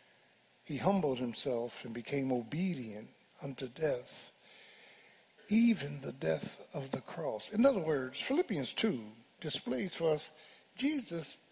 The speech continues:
didn't have to do anything. It was an act of his will. It was an act of worship. It was an act of covering somebody else's wounds.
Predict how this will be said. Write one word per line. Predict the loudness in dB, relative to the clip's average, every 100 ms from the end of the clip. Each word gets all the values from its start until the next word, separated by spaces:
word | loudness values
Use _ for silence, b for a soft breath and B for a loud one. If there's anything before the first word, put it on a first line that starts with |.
| 0
didn't | 2 2
have | -2 -4 -4 -4 -6
to | -8
do | -4 -2
anything. | 0 -2 -4 -12 -18 -20 _ _ _ _ _ b b b b b b b b -20 -20 -20 _ _ _ _ _ _ -2
It | 0
was | 2
an | 2
act | 2 0 -2
of | -4
his | -2 -4
will. | -4 -4 -4 -8 -16 -20 -18 -18 -18 -20 -20 _ _ _ _ _ _ _ _ _ 0
It |
was | 2 4
an | 4
act | 2 2 2
of |
worship. | 4 2 2 0 -2 -6 -18 -20 -20 _ _ _ _ _ B B B B B B B
It | 2 2
was | 4
an | 4 6
act | 4 4 2
of | 0 0
covering | 6 6 6 2 2
somebody | 2 2 4 2 4 2
else's | 2 0 -2 -2 2
wounds. | 2 2 -2 -10 -16 -14